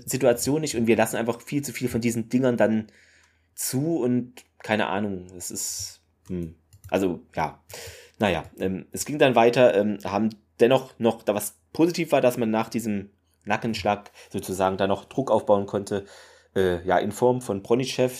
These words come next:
der in der siebenundfünfzigsten Minute einen schönen Pass auf Cabral, ähm, ja, ähm,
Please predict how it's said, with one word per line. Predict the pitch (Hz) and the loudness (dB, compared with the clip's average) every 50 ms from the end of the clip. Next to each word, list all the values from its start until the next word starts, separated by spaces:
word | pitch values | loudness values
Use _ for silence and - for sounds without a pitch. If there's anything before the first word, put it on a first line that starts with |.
| - | -4
der | 104 104 101 98 98 92 - | 0 0 2 2 2 0 -2
in | 95 | -2
der | 98 95 92 | -2 -2 -2
siebenundfünfzigsten | 90 98 110 113 104 - - 110 104 - - 110 107 - - - - - 101 101 | -2 -4 -8 -10 -10 -10 -12 -14 -12 -6 -6 -6 -6 -6 -8 -12 -10 -8 -6 -6
Minute | 101 101 98 104 104 101 | -4 -4 -4 -4 -4 -4
einen | 98 95 92 - | -4 -4 -6 -6
schönen | - - - 156 233 220 | -6 -2 0 0 0 0
Pass | - 139 147 - | 0 -2 -2 -2
auf | - 107 104 - | -4 -6 -6 -6
Cabral, | - - 101 - - 104 127 147 143 - _ - - - - _ _ _ _ _ _ _ _ _ _ _ | -10 -12 -6 0 0 2 2 0 -2 -6 _ -20 -20 -20 -20 _ _ _ _ _ _ _ _ _ _ _
ähm, | - 98 92 85 80 - - _ _ | 2 2 2 2 0 -6 -14 _ _
ja, | 90 85 78 - _ _ _ _ _ _ _ _ _ _ _ _ _ _ - - _ _ _ _ - | -4 -4 -4 -6 _ _ _ _ _ _ _ _ _ _ _ _ _ _ -20 -20 _ _ _ _ -4
ähm, | 87 85 78 76 67 65 - | -4 -2 -2 -4 -8 -12 -16